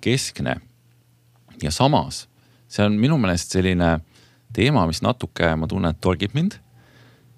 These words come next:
sest, äh, see viis, kuidas neid eesmärke nagu üldiselt sellises nii-öelda avalikus suhtluses või ühiskondlikul tasandil nagu käsitletakse,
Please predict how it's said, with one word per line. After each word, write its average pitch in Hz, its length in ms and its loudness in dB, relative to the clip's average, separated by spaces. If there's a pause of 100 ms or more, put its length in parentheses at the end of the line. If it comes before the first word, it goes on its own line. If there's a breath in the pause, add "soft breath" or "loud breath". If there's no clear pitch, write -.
(140)
sest, - 560 0
äh, 82 240 2 (100)
see 98 160 -2
viis, 104 400 -4
kuidas 80 300 -2
neid 82 100 0
eesmärke 90 580 -2
nagu 76 440 -2 (260)
üldiselt 78 640 -2
sellises 73 720 -6 (420)
nii-öelda - 320 -8
avalikus 104 400 0
suhtluses - 480 -4
või 78 300 -2 (580 soft breath)
ühiskondlikul 87 640 0
tasandil 87 380 0
nagu 78 340 -4
käsitletakse, - 720 -2